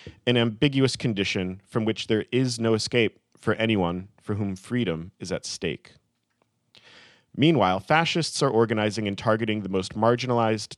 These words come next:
dispossessed, and vulnerable members of society, people of color, people who exist outside the norms of heteropatriarchy,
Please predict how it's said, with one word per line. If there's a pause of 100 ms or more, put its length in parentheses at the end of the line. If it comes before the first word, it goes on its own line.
(100)
dispossessed,
and
vulnerable
members
of
society, (500)
people
of
color, (380)
people
who
exist
outside
the
norms
of
heteropatriarchy,